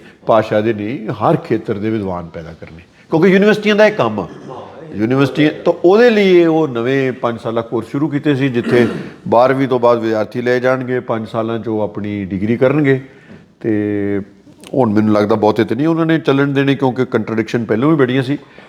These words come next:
ਪਰ ਜਿਵੇਂ ਹੁਣ ਉੱਥੇ ਭਾਸ਼ਾ ਦਾ ਵਿਦਿਆਰਥੀ ਜਿਹੜਾ ਮੈਂ ਲਿਆ, ਤੇ ਮੈਂ,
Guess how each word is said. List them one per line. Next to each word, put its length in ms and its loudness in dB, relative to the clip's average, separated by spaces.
ਪਰ 100 0
ਜਿਵੇਂ 200 4
ਹੁਣ 160 4
ਉੱਥੇ 180 2
ਭਾਸ਼ਾ 340 2
ਦਾ 100 4
ਵਿਦਿਆਰਥੀ 440 2
ਜਿਹੜਾ 240 0
ਮੈਂ 140 -2
ਲਿਆ, 380 -4
ਤੇ 200 -2
ਮੈਂ, 180 -2